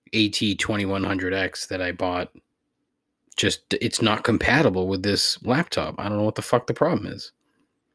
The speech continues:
Fuck, it's hot. God.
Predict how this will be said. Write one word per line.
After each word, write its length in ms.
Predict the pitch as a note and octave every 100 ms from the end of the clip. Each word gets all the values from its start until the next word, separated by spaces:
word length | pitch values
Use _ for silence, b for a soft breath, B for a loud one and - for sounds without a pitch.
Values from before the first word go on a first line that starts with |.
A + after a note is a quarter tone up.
| _ _ _ _ _ _ _ _ _ _ _ _ _ _ _ -
Fuck, 440 | - - - -
it's 120 | F#2+
hot. 460 | - F#2+ F#2 - -
God. 400 | D#3+ D3 -